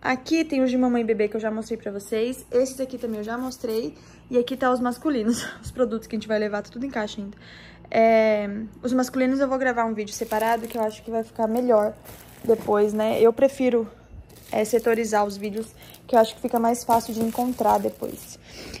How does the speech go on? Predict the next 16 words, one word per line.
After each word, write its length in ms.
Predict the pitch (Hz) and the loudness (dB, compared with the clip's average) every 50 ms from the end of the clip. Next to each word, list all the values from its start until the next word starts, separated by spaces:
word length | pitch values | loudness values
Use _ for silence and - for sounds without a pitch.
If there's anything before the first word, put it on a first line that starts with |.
| - - | -14 -8
Então 240 | - 220 214 - 233 | -6 -4 0 2 2
eu 80 | 226 | 4
vou 100 | 220 226 | 4 4
mostrar 280 | 226 220 226 226 240 226 | 2 2 0 0 -2 -4
pra 100 | - 226 | -4 -4
vocês 320 | 214 226 220 - 220 214 | -4 -2 -2 0 -2 -2
os 160 | 214 226 - - | -2 -4 -6 -4
femininos 540 | 240 226 240 254 254 226 196 196 196 202 | -2 0 2 2 2 2 0 -2 -6 -8
aqui, 280 | 220 226 - - - 214 - - - - - - | -8 -10 -10 -14 -16 -16 -16 -18 -20 -16 -2 2
tá? 260 | 262 240 262 294 277 - - - - - - - - - - - | 2 2 2 2 -4 -10 -20 -20 -20 -18 -18 -18 -20 -20 -14 -2
Gente, 280 | - 233 269 262 247 269 | 2 4 6 6 6 6
eu 40 | 262 | 6
vou 120 | 269 285 | 6 6
começar 320 | 294 320 302 302 294 254 254 | 6 4 2 2 2 0 2
por 160 | - 233 233 | 4 6 8
esse, 420 | 233 220 208 208 - - - 202 | 8 8 6 4 0 -6 -8 -10